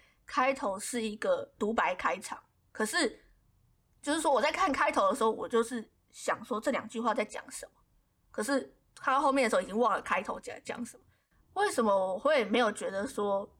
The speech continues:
Peter 是故意的？是因为其实他结尾拍的，他 Peter 戴着手套嘛，然后他摸着那个菲尔给他的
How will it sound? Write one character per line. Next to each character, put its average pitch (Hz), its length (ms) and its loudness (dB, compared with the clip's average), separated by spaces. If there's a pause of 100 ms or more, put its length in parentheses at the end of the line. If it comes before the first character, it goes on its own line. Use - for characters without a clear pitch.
(420)
Peter 254 340 0
是 233 80 -2
故 247 240 0
意 233 60 2
的？ 190 140 -2
是 247 120 -6
因 240 100 0
为 277 120 4
其 254 180 -4
实 254 60 -8
他 370 140 0
结 202 260 -6
尾 208 200 4
拍 202 320 -2
的， 196 240 -8 (340)
他 247 240 2
Peter 277 400 0
戴 220 240 0
着 - 380 -6
手 - 320 -8
套 220 260 0
嘛， - 240 -18 (400)
然 208 160 2
后 220 80 2
他 226 160 2
摸 233 320 4
着 180 140 2
那 190 160 -6
个 - 360 -4
菲 202 300 -2
尔 180 120 2
给 - 220 -12
他 - 280 -8
的 - 300 -16